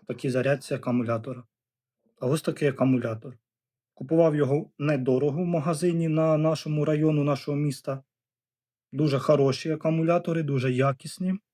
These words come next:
швидко не розряджаються. Мені вони подобаються, тому я накупив їх собі штук сім, у мене їх десь вісім. Дуже класні, дуже якісні, недорогі акумулятори. Тож рекомендую ці купити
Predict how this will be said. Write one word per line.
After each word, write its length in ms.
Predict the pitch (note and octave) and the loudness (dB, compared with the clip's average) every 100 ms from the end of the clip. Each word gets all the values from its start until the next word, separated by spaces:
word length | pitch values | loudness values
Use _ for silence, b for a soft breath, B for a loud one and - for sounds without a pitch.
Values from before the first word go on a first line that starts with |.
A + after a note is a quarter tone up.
| _ _ _ _ _ _ | _ _ _ _ _ _
швидко 400 | - D3+ - C3+ | -6 -4 -2 0
не 140 | C#3 | 2
розряджаються. 840 | C#3 B2 B2 A#2+ C#3+ E3+ - F3+ F3+ _ _ _ _ _ _ - - _ - _ - _ - _ | 2 2 0 0 0 -2 -6 -12 -14 _ _ _ _ _ _ -20 -20 _ -20 _ -20 _ -20 _
Мені 240 | C#3+ D3+ D#3+ | -2 2 4
вони 180 | C#3+ | 2
подобаються, 800 | A#2+ C3+ C#3 G3+ G3 F3 - E3 | 2 0 2 2 2 0 -4 -8
тому 360 | D#3 - C#3 D#3+ | -8 -6 -2 -2
я 200 | C#3+ C#3+ | 0 0
накупив 440 | D3 - A#2+ C#3+ | -2 -6 -4 -2
їх 140 | C#3 B2+ | -2 -6
собі 280 | B2 B2 C3 | -8 -6 -8
штук 280 | - B2 B2 A#2+ _ _ | -6 -8 -8 -10 _ _
сім, 380 | - - D3+ D3+ | -20 -4 -2 0
у 40 | |
мене 280 | C#3 B2+ B2+ | 0 0 0
їх 160 | A#2+ A#2+ | -2 -4
десь 240 | A#2 - | -6 -6
вісім. 520 | B2 D3 C3+ - A#2+ - _ _ - | -4 -4 -6 -8 -8 -10 _ _ -6
Дуже 280 | D3 D3 A#2 | -2 0 0
класні, 480 | D3 F3 - F3 | 2 0 0 -6
дуже 260 | D3 C#3+ C3 | -4 0 2
якісні, 520 | C#3+ D#3+ - C3 D3+ | 2 -2 -4 -10 -4
недорогі 640 | C3 C#3+ C3+ C3+ C3 A#2 | -2 -2 0 2 2 2
акумулятори. 800 | C#3 - B2+ A#2+ A#2 A2+ C3+ B2 A#2+ | 0 0 0 0 -2 -4 -8 -12 -16
Тож 260 | - C#3 - | -4 -2 0
рекомендую 720 | C3+ D3 C#3 C3+ C3+ D#3+ C3+ | -4 0 4 4 4 2 2
ці 200 | A2+ C3 | -2 -8
купити 420 | A#2 A#2 F3+ G3 | -8 -6 -2 -4